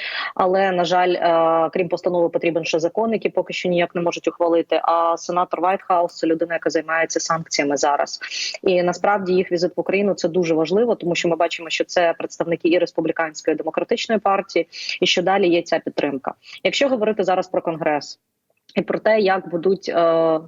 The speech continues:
будемо говорити так, розхитувати ситуацію проти України. Е, насправді, е, людей, які, е, категорично виступають проти надання Україні допомоги, і навіть, е, скажімо, там,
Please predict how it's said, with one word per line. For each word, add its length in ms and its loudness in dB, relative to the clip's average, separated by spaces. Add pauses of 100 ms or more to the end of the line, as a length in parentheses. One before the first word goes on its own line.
(220)
будемо 380 0
говорити 300 -2
так, 160 -2
розхитувати 680 0
ситуацію 520 0
проти 280 -2
України. 520 -2 (720)
Е, 220 2
насправді, 720 2
е, 460 2
людей, 420 2
які, 420 2
е, 100 0 (720)
категорично 680 0
виступають 460 0 (100)
проти 320 2
надання 380 -2
Україні 420 0
допомоги, 500 2
і 40 0
навіть, 380 0
е, 560 2
скажімо, 440 -2
там, 120 -2